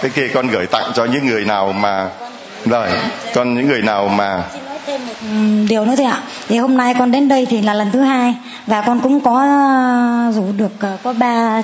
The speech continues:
Speaker 2: chị,
Speaker 1: Mấy người?
Speaker 2: ba anh chị em ngoại đạo con cũng đi theo sang đây ạ.
Speaker 1: Ba người ngoại đạo cũng đi sang đây với con.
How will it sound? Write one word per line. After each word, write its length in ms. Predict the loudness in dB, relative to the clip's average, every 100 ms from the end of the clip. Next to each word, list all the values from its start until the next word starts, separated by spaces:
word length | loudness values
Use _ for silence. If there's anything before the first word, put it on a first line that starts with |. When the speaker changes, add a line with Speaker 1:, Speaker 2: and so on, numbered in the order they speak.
| 0
Speaker 2:
chị, 160 | -2
Speaker 1:
Mấy 80 | 0
người? 100 | 0
Speaker 2:
ba 120 | 2
anh 160 | 2 2
chị 100 | 2
em 220 | 2 2
ngoại 160 | 2 2
đạo 340 | 0 0 -2 -2
con 360 | 0 2 0 2
cũng 140 | 2
đi 400 | 2 2 0 -2 -4 -12 -2
theo 160 | 0
sang 180 | 0 2
đây 160 | 2 0
ạ. 100 | -2 -8 -18 -16 -4
Speaker 1:
Ba 200 | 0 0
người 220 | 0 0 2
ngoại 180 | 2
đạo 220 | 2 0 -2 -2
cũng 100 | 0
đi 120 | 0
sang 200 | 0 0
đây 140 | 0 0
với 120 | 0
con. 280 | 0 0